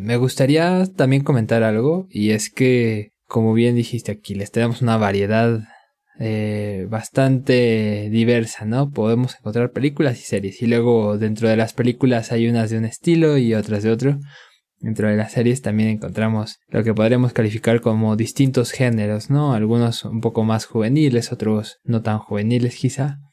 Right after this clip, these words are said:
Pero bueno, la cuestión es que creo que algo que intentamos al traer esta variedad es que no escucháramos solo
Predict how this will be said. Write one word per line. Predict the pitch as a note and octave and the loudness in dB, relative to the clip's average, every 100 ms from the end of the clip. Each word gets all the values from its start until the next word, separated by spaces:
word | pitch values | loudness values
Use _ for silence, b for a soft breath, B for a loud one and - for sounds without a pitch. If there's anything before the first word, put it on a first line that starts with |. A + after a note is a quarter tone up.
| _ _ _ | _ _ _
Pero | D3+ B2+ | 0 2
bueno, | C3+ C3+ B2 | 4 2 2
la | B2 B2 | 2 2
cuestión | C3 B2+ D#3 D3+ | 0 0 0 0
es | D3 - | -2 -2
que | D3 B2+ A2+ G#2 G2+ - | 0 2 2 -2 -6 -12
creo | - C#3+ C#3+ | -2 -2 2
que | D#3+ D#3 D3+ C#3 - | 4 6 4 2 -6
algo | - D#3 E3 | -2 2 2
que | D#3+ C3 A#2 | 2 2 2
intentamos | A#2 G#2+ G#2+ A#2 B2 B2+ C3+ - - _ _ - | 0 -4 0 0 2 0 -2 -10 -16 _ _ -10
al | C3 A2+ A2+ | -6 -4 -4
traer | A#2 A2+ A#2+ | -2 0 2
esta | C3 - B2 A2+ | 0 0 0 0
variedad | G#2+ A2 G#2 G2+ A2+ C3 | 0 0 0 0 -4 -4
es | A2 A2 - | -8 -8 -6
que | - B2 A#2+ A2+ G#2 | 0 2 2 0 -2
no | A2 C3+ D3 | 0 2 2
escucháramos | C#3+ C#3 C#3 B2+ B2 A2 | 2 -2 -2 0 0 -2
solo | - A#2 A2+ G#2+ | 0 2 2 0